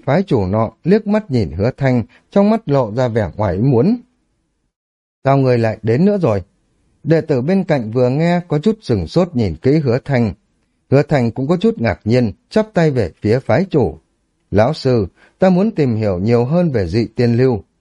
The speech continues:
"Được." Ánh mắt của phái chủ dị tiên lưu sáng lên, nhịn không được xoa xoa bàn tay tiến lên, một phát bắt được cánh tay Hứa Thanh kéo hắn vào trong tháp trắng, giống như sợ Hứa Thanh chạy thoát vậy.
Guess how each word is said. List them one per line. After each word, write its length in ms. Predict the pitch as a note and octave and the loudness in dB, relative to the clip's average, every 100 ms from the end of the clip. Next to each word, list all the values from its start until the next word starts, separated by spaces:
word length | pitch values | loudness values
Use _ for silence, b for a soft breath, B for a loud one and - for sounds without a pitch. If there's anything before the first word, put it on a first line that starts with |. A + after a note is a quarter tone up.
| _ _ - | _ _ -2
"Được." 340 | A2 G#2 - _ _ _ _ _ _ | 0 0 -4 _ _ _ _ _ _
Ánh 260 | - D#3 G3 | 0 2 2
mắt 200 | A3 - | 0 -2
của 140 | A2+ | -4
phái 260 | - A#2 G3 | -2 -2 -2
chủ 300 | F#3+ A#2+ D#2 | -2 -2 -4
dị 180 | - A#2+ | -2 -2
tiên 280 | - - A#2 | 0 0 2
lưu 180 | A#2 G#2+ | 0 -2
sáng 320 | - A2 F3 | -2 -2 2
lên, 220 | D3 B2 A2 b b | 2 0 -4 b b
nhịn 220 | D3 C#3 | 0 0
không 200 | G3+ G3+ | 0 0
được 200 | D#3+ - | 0 -2
xoa 200 | - B2 | -4 -4
xoa 200 | A#2 B2 | 0 0
bàn 240 | G#2 E2+ D2 | 0 -4 -2
tay 220 | A#2 A#2 | 0 0
tiến 340 | - A2+ C#3 D#3+ | 0 -2 0 0
lên, 180 | C#3+ A#2+ b b | 0 -4 b b
một 200 | C#3 D3 | -2 0
phát 200 | G#3 G#3 | 0 -2
bắt 200 | G3+ G#3+ | -4 -2
được 220 | C#3+ A2+ | -4 -4
cánh 180 | - A#2+ | -4 -4
tay 220 | C3+ A#2+ | 0 0
Hứa 180 | G#2 G2 C3 | 0 -2 -2
Thanh 280 | B2 A2+ F#2+ - | -2 -2 -4 0
kéo 180 | A2 | 0
hắn 200 | C3 C3 | 2 0
vào 140 | E3+ F#2 | 0 -2
trong 260 | - G#2 | -2 -2
tháp 180 | G2+ E3+ - | 0 -2 -2
trắng, 300 | - C3+ A#3+ B B B | 0 0 0 B B B
giống 220 | B2+ E3 | 0 2
như 120 | G#3 F#3+ | 2 0
sợ 280 | - B2+ - | -2 -4 -4
Hứa 140 | F#2+ | -6
Thanh 280 | - C3+ A2 | -4 -2 -2
chạy 240 | - G#2+ C2+ | -2 -4 -2
thoát 280 | F3 G3 | -4 -2
vậy. 180 | C3+ G#2+ | 0 -2